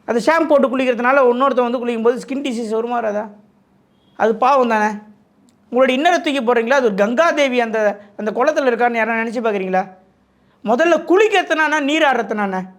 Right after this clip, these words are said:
அங்க போய் தேய்ச்சி குளி, ஷவர்ல குளிக்கிற மாதிரி குளிச்சுன்னு இருக்குதா? நீர் ஆடுறதுனா போனோமா, மூணு முங்கு முகனமா, சூரிய பகவானை நமஸ்காரம் பண்ணோமா, வந்தோமான்னு இருக்கணும். அங்க போய் குடும்பத்தோட, ஆ? என்ன இதெல்லாம்?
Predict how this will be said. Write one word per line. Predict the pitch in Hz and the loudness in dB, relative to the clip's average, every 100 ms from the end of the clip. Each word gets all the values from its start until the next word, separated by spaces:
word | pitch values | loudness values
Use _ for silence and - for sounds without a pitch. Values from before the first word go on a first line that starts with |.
| _ _ _ _ _ _ | _ _ _ _ _ _
அங்க | 247 254 | 0 2
போய் | 247 262 | 2 2
தேய்ச்சி | 202 262 220 240 | 2 2 4 0
குளி, | 262 226 | -2 -2
ஷவர்ல | 240 247 285 247 | 0 4 4 4
குளிக்கிற | 233 226 214 | 2 2 2
மாதிரி | 220 | 0
குளிச்சுன்னு | 196 208 208 208 | -6 -10 -6 -6
இருக்குதா? | 175 160 131 - _ _ | -6 -6 -8 -10 _ _
நீர் | 220 320 359 | -2 0 2
ஆடுறதுனா | 320 247 330 | 2 2 0
போனோமா, | 320 277 311 277 262 320 277 | 2 2 2 2 2 0 0
மூணு | 247 254 | -2 -2
முங்கு | 254 294 330 | -2 -4 -6
முகனமா, | 262 285 277 262 302 | -4 -2 -2 0 -2
சூரிய | 285 311 311 | -2 -6 -4
பகவானை | 269 254 233 | -2 -2 -4
நமஸ்காரம் | 247 269 262 247 | -6 -4 -2 -2
பண்ணோமா, | 233 262 | -2 0
வந்தோமான்னு | 247 233 247 226 190 | 0 0 -2 -2 -4
இருக்கணும். | 160 131 _ _ _ _ _ _ | -8 -16 _ _ _ _ _ _
அங்க | 214 247 240 | 0 0 2
போய் | 262 | 2
குடும்பத்தோட, | 226 254 240 233 240 247 247 _ _ _ _ _ _ _ | 2 -4 -4 0 0 0 -6 _ _ _ _ _ _ _
ஆ? | 277 294 - _ _ _ _ _ _ 190 - | -6 -6 -14 _ _ _ _ _ _ -20 -20
என்ன | 208 262 294 302 262 | -20 -20 -16 -12 -8
இதெல்லாம்? | 233 208 202 190 | -4 -2 -2 -4